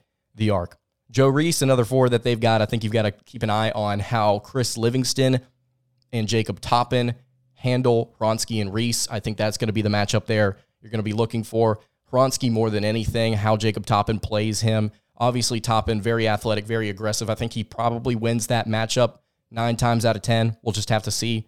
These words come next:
And then the next closest guard in terms of scoring was, scoring was Quincy McGriff, who scored ten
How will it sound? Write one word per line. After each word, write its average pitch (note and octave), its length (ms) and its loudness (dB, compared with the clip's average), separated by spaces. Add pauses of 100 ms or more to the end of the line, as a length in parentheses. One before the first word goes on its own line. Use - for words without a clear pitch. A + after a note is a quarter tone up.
(500)
And B2 100 0
then B2 80 2
the A#2 80 0
next C#3 240 2
closest C3 460 0
guard A2+ 460 4 (260)
in A#2 80 -18
terms A#2+ 200 0
of G#2+ 80 0
scoring A#2+ 320 0
was, G#2+ 160 0 (160)
scoring B2 340 0
was G#2 120 -2
Quincy B2+ 540 -4 (100)
McGriff, A2+ 480 0 (580)
who A#2 120 2
scored G#2 340 2
ten C#3+ 400 2